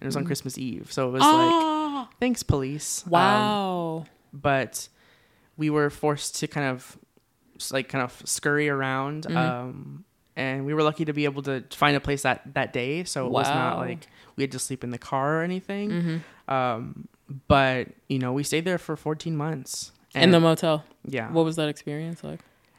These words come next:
Speaker 1: It was hard. It, you know, I'm, I'm lucky to be very close with my mom.
Speaker 2: Mm-hmm.
Speaker 1: Um, so for us, it was okay.
Speaker 2: Mm-hmm.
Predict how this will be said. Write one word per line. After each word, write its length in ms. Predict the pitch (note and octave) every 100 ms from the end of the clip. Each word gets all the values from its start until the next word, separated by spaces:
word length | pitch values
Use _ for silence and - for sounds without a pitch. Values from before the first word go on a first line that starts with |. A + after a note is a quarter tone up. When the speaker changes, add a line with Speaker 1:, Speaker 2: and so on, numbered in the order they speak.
| -
Speaker 1:
It 80 | G#3+
was 120 | C4+
hard. 440 | - G3 A3 C#3+ B2+
It, 180 | D3+ -
you 100 | E3
know, 80 | D3
I'm, 280 | D#3 E3 D#3+
I'm 160 | D#3+
lucky 260 | D#3 D3 F#3
to 100 | F3+
be 120 | F3+ D#3+
very 260 | C#3 C#3
close 320 | C#3 C3+ C3 -
with 120 | C#3
my 100 | C3+
mom. 520 | B2+ C3 C3 E3+ G#3+
Speaker 2:
Mm-hmm. 240 | D#3 D3+ C3+
Speaker 1:
Um, 460 | C#3 B2+ B2 C3+
so 480 | - D#3 C#3 C3 - -
for 220 | - D#3+
us, 240 | C#3+ D3+ F3
it 80 |
was 380 | E3 D3+ C#3 - - C#3+
okay. 680 | C#3+ - B2+ C3 E3 G3
Speaker 2:
Mm-hmm. 180 | E3+ D3+